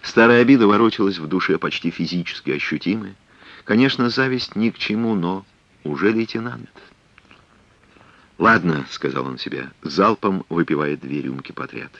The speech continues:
"Чёрт с ними со всеми! Поныряю на подлодках с полгодика и заслужу эполеты лейтенанта. Честно". Вернулся в ресторан Житецкий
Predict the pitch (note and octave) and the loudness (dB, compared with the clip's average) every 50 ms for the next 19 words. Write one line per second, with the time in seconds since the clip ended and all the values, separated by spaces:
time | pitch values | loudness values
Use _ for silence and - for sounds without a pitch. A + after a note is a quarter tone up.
0 | _ _ _ _ _ - - - - - - - - G#2+ A2+ G#2+ - - _ - | _ _ _ _ _ -6 -2 0 0 0 2 2 4 4 4 4 4 0 _ -10
1 | - - - - - D2 D#2 F2 D#2 C#2+ D2 - - D2 - - - - D#2+ D#2 | -10 -8 -8 -8 -8 -6 -6 -6 -6 -6 -8 -8 -8 -8 -8 -8 -8 -6 -8 -8
2 | - E2 _ _ _ _ _ _ _ _ _ _ _ _ _ _ _ _ _ _ | -8 -14 _ _ _ _ _ _ _ _ _ _ _ _ _ _ _ _ _ _
3 | _ _ _ _ _ A#2+ B2+ C#3 C#3+ C#3+ C#3+ C#3 B2+ A2+ G#2 F2+ E2+ E2+ E2+ - | _ _ _ _ _ 8 8 8 8 8 8 6 6 6 2 2 0 0 0 0
4 | F#2+ F2+ F#2 G2 G2+ F#2+ - E2+ E2 - - _ F2 E2+ E2+ D#2 D#2 E2+ D#2+ D#2 | 0 2 4 2 2 2 0 -4 -4 -4 -6 _ -4 -4 -2 -2 -2 -2 -2 -2
5 | C#2+ _ D2 D2 D2+ D2 D#2+ D2+ - - D#2 D#2+ F2+ G2 E2 - - D#2+ C#2+ D#2 | -4 _ -2 -2 -2 -2 -4 -6 -4 -4 -6 -2 -2 -2 -2 -2 -6 -8 -6 -4
6 | D2 D2+ D#2 C#2 - - C2 C2+ C2+ - - C2 C#2+ - - C#2 _ - - - | -4 -4 -4 -6 -6 -8 -8 -8 -10 -10 -10 -8 -8 -8 -10 -10 _ -12 -12 -12
7 | _ _ _ _ _ _ _ _ _ _ _ _ _ _ _ _ _ - - - | _ _ _ _ _ _ _ _ _ _ _ _ _ _ _ _ _ 0 2 2
8 | G2 - - - - - - - _ _ _ _ _ _ _ _ _ _ _ _ | 2 2 -2 -10 -10 -14 -14 -16 _ _ _ _ _ _ _ _ _ _ _ _
9 | _ _ _ _ _ _ _ _ _ _ _ _ _ _ _ _ _ _ - _ | _ _ _ _ _ _ _ _ _ _ _ _ _ _ _ _ _ _ -10 _
10 | - A2 C3 C#3 D#3 D3 C3 - G2 F2+ F#2+ F2+ - D#2+ E2+ F2 E2 D2 C#2+ E2+ | 4 4 4 6 4 2 2 2 2 2 2 0 -2 -4 -4 -4 -4 -4 -6 -4
11 | E2+ - C#3 C3 - - A#2+ A2 G#2+ | 2 2 2 2 2 -2 -2 -2 -2